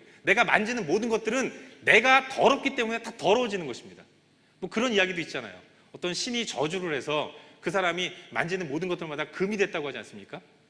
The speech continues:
처음엔 좋았는데 내가 밥을 먹어도 밥이 금이 되고, 사랑하는 사람을 만져도 사랑하는 사람이 금이 돼서 죽고,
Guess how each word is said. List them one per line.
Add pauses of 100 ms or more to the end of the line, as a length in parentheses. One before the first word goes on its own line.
(100)
처음엔
좋았는데 (300)
내가
밥을
먹어도
밥이
금이
되고, (380)
사랑하는
사람을
만져도
사랑하는
사람이
금이
돼서
죽고,